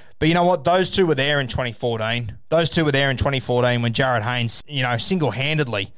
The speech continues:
beat the Maroons. And look, I just, I, I think it says something. I think that if you're denying the, his Origin record,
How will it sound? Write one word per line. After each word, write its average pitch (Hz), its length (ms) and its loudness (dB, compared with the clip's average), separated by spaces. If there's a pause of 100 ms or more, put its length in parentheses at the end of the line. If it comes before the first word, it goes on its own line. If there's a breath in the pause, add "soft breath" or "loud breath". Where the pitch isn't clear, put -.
(140)
beat 147 160 0
the 120 60 -6
Maroons. 123 480 2
And 135 180 2
look, 147 200 2
I 156 180 4
just, 143 520 0
I, 165 300 4
I 165 140 2
think 170 160 0
it 123 80 -2
says 139 260 0
something. 139 300 0
I 131 100 2
think 139 200 0
that 135 100 0
if 120 100 0
you're 131 140 2
denying 139 680 0 (500 soft breath)
the, 131 140 0
his 127 240 0
Origin 139 400 2
record, 113 480 -2